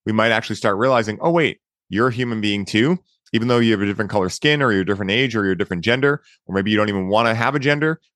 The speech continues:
we're actually all human beings here." And so we can actually all have that universal principle of what human beings are.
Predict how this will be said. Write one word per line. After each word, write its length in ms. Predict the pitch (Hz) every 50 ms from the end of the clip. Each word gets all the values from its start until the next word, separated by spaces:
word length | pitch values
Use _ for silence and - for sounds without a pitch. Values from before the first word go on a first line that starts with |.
| _
we're 120 | - 110 113
actually 280 | 113 - - - 127
all 120 | 123 120 117
human 240 | 117 123 117 107 95
beings 300 | 131 165 170 131 107 -
here." 320 | 98 82 85 92 113 - _ _ _ _ _ _
And 80 | 110 104
so 60 | - 110
we 100 | 110 104
can 120 | 113 110
actually 280 | 107 127 - - 123 107
all 140 | 101 107 110
have 160 | 117 110 104
that 140 | 107 92 101
universal 460 | 104 107 107 95 107 104 98 - 85
principle 640 | - - 139 175 175 - 107 90 90 90 92 - - - - - _ -
of 160 | 104 104 95 107
what 140 | 117 117 -
human 300 | - 117 113 110 104 98
beings 320 | 104 107 107 110 113 104
are. 320 | 135 175 180 113 65 -